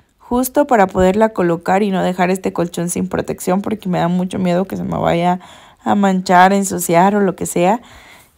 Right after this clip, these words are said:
Y, eh, Luan todavía no ha dormido aquí como que muy frecuentemente, sola unas tres, cuatro veces a lo mucho,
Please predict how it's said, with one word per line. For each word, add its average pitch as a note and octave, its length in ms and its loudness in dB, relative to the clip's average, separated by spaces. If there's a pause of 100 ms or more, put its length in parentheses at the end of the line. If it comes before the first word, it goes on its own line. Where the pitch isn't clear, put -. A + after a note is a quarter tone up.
(140)
Y, A#3+ 440 0
eh, F3 320 0
Luan B3+ 360 0
todavía F#3 420 0
no G3+ 100 0
ha G#3+ 40 0
dormido G3 320 -2
aquí G3 240 -6
como F#3+ 260 -4
que F3+ 180 -4
muy F3+ 320 -2
frecuentemente, F#3 920 -4
sola F3+ 440 0
unas G3 1040 -4 (720)
tres, F3+ 480 -2 (200)
cuatro F3+ 320 -2
veces C4+ 280 -2
a B3+ 100 0
lo B3 100 -4
mucho, A#3 420 -2